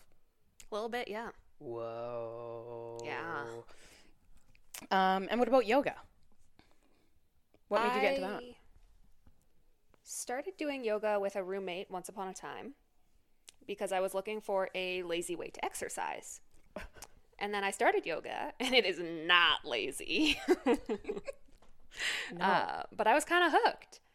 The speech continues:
Speaker 1: So I kept going and going, and then yeah,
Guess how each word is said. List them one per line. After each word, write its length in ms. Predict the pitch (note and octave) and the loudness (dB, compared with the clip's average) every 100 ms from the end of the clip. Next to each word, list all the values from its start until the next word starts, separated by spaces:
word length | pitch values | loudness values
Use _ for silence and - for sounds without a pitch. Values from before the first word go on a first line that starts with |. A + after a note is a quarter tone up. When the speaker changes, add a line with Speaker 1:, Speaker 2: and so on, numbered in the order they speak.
| _ _ - | _ _ -8
Speaker 1:
So 120 | - | -2
I 60 | A3 | 0
kept 200 | A#3+ A#3 | 0 2
going 360 | G3+ A3+ B3+ | 2 2 -2
and 160 | B3+ G#3 | -4 0
going, 580 | F3+ E3+ F#3+ A#3+ D4+ - | 0 2 0 -2 -4 -8
and 220 | - F#3+ | -8 -4
then 500 | F#3 F#3 F#3 F#3+ G3 - - - - - _ - _ _ - - _ _ _ _ _ _ - _ - - - | -2 -2 -4 -6 -8 -10 -18 -20 -20 -20 _ -20 _ _ -20 -20 _ _ _ _ _ _ -20 _ -20 -20 -8
yeah, 280 | F#3 C4+ | -4 -2